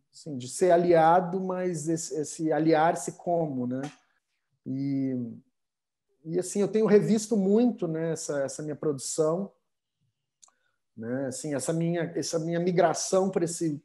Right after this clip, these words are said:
pra esse terreno do cam-, do, das festas, da festa eletrônica,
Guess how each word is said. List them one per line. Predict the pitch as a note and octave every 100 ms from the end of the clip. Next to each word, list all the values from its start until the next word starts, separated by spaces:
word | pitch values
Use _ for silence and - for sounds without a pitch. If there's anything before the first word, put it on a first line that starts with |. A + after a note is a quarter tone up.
| -
pra | D3
esse | -
terreno | - D3+ B2 D3+ D#3 D3
do | B2+
cam-, | - D3 B2
do, | B2 A#2 A2 A2+
das | A#2 -
festas, | - B2+ C#3 D3 - - A#2+
da | B2
festa | A#2+ C#3 -
eletrônica, | C3+ B2+ - C#3+ D3 D3 C#3 B2+